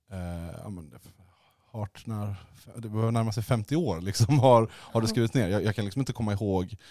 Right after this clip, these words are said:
Speaker 1: jag menar, jag som har jobbat i s-, nästan hela mitt yrkesliv i skolan, jag, jag kan liksom aldrig minnas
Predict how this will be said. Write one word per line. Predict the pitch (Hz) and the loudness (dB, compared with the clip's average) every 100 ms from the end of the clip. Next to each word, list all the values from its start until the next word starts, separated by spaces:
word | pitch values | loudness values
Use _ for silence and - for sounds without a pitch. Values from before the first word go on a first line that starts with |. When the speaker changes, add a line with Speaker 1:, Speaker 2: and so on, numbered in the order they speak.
| - | -4
Speaker 1:
jag | |
menar, | 113 110 | 0 2
jag | 95 | 2
som | 107 | 0
har | |
jobbat | 107 98 87 | -2 -2 -4
i | 101 95 80 65 | -4 -4 -4 -10
s-, | - - | -16 -18
nästan | 92 - 104 - 95 | -20 -18 -14 -6 -4
hela | 90 | -4
mitt | 92 | -2
yrkesliv | 98 90 87 87 | -4 -6 -6 -6
i | 90 | -4
skolan, | 117 101 85 87 | -2 -2 -2 -6
jag, | 90 | -6
jag | 92 92 | -6 -6
kan | 90 | -6
liksom | 120 | -2
aldrig | 113 113 92 | 0 0 0
minnas | 107 92 92 - | -2 -2 -4 -6